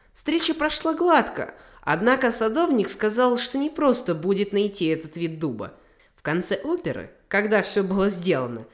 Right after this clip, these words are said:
Наталья Ростова стала известной не тем, что открыла летний сад,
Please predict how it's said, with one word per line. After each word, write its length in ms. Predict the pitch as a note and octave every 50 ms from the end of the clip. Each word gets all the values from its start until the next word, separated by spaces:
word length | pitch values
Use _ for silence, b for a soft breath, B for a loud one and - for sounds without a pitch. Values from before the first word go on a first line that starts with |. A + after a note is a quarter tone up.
| b b b b b b b
Наталья 540 | - C#3 D3 C#3+ - B3 D4+ E4+ E4 D#4+ D#4+
Ростова 460 | D4+ C#4 C#4 - - B3+ C4+ C4+ D4
стала 320 | C#4+ - - F#3 G#3 A#3 B3+
известной 720 | B3 B3+ A#3+ A3 F#3+ F#3 F3 G3 G#3+ G#3+ - - A3 G#3+
не 160 | G#3 G#3 A3+
тем, 300 | A3 - - E4+ G4 G#4+ G4+ - B B B B B B
что 240 | B - - - C4
открыла 420 | B3+ B3+ B3+ - A#3 A3+ G#3+ G#3+
летний 320 | G3+ F#3+ F#3 F#3 - G3+ G3+
сад, 360 | - - F#3+ D3 B2+ - -